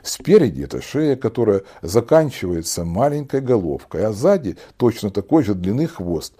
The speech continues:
который ничем не заканчивается. Голова у этих динозавров размером с Аркашу. Вам она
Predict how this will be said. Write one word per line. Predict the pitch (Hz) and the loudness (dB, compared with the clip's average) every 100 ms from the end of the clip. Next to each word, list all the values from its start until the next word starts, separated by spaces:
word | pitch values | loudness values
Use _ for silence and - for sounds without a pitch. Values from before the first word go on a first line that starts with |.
| - - | -20 -6
который | 110 120 110 | -4 0 2
ничем | 98 95 92 151 165 | 2 0 -2 -4 -2
не | 143 | -2
заканчивается. | 127 131 90 69 65 - 69 65 - - - - - - - | -2 -2 -2 -4 -8 -14 -12 -12 -12 -12 -14 -16 -18 -16 -12
Голова | 90 117 160 180 220 | 0 6 8 8 8
у | 170 135 | 8 6
этих | 131 98 | 4 -2
динозавров | 95 87 85 170 156 143 - | -2 -2 4 4 4 0 0
размером | 104 87 104 135 139 113 | -2 -2 -2 0 -2 -6
с | - - | -14 0
Аркашу. | 135 - - 60 - - - _ - - - - | 0 0 -6 -6 -8 -20 -20 _ -20 -20 -18 -12
Вам | 90 170 185 | 6 6 8
она | 143 117 | 4 2